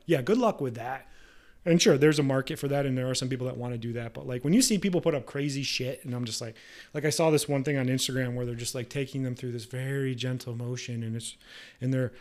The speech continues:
harnessing their chi and doing all that. And I'm like, "Oh, what the fuck are you even doing?" And if you're offended by that, you probably don't wanna listen to the podcast, 'cause I think energy healing is bullshit. It's modern day snake oil salesman stuff and shit that I just don't really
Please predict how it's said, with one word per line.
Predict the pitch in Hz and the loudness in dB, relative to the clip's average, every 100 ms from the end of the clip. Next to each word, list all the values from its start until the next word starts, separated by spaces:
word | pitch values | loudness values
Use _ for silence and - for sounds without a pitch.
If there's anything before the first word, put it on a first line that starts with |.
| - - | -18 -4
harnessing | 156 160 - 147 | -2 0 0 2
their | 135 | 0
chi | 131 - 147 143 131 120 | 2 0 0 -2 -4 -6
and | 113 | -6
doing | 135 139 | -6 -6
all | 135 131 | -6 -4
that. | 127 127 117 | -4 -4 -4
And | 110 | -4
I'm | 123 | -4
like, | 117 - 143 | -6 -8 -10
"Oh, | 151 139 - - | -10 -10 -18 -10
what | 151 226 | -6 -4
the | 302 | -4
fuck | - 208 214 | -4 -4 -2
are | 190 | -2
you | 175 | -2
even | 170 135 107 | -4 -4 -6
doing?" | 131 135 110 | -6 -6 -8
And | 113 113 131 | -8 -8 -10
if | - | -2
you're | 151 | 2
offended | 147 143 131 135 | 2 2 0 0
by | 127 127 | 0 0
that, | 123 120 | -2 -2
you | 117 | -4
probably | 135 127 | -4 -4
don't | 120 | -6
wanna | 117 117 | -8 -6
listen | 120 117 | -6 -6
to | 110 | -8
the | 110 | -10
podcast, | 117 113 120 120 | -10 -8 -8 -8
'cause | 127 | -8
I | 123 | -8
think | 139 123 | -8 -8
energy | 123 120 113 | -6 -8 -8
healing | 107 120 113 113 | -8 -8 -6 -8
is | 107 | -10
bullshit. | 101 120 - 135 131 - - - - | -10 -8 -4 -4 -6 -14 -20 -20 -12
It's | 127 123 | -10 -6
modern | 131 127 123 | -4 -4 -4
day | 123 | -2
snake | - - 156 180 190 - 131 | -2 -2 2 4 4 0 -2
oil | 135 123 | 0 0
salesman | - 175 202 170 180 165 | 2 4 4 2 0 0
stuff | 160 143 139 | 0 0 -2
and | 117 | -6
shit | 110 135 | -6 -6
that | 127 | -6
I | 123 | -6
just | 120 139 117 110 | -2 -2 -2 -4
don't | 117 120 | -8 -8
really | 113 110 107 | -8 -8 -10